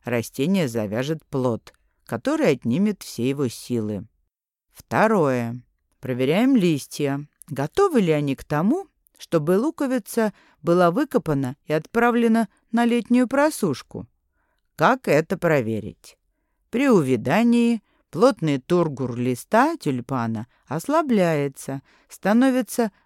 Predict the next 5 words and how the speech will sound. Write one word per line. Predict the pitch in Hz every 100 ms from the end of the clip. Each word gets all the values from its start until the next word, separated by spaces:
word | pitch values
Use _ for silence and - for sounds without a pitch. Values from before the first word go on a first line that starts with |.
| -
более | 254 277 285
пластичным. | 247 302 311 - 208 - - 127 104 - _ _ _ _
Пробуем | 120 170 214 180 139 117 - -
намотать | 135 131 131 - 143 123 156
лист | 220 226 -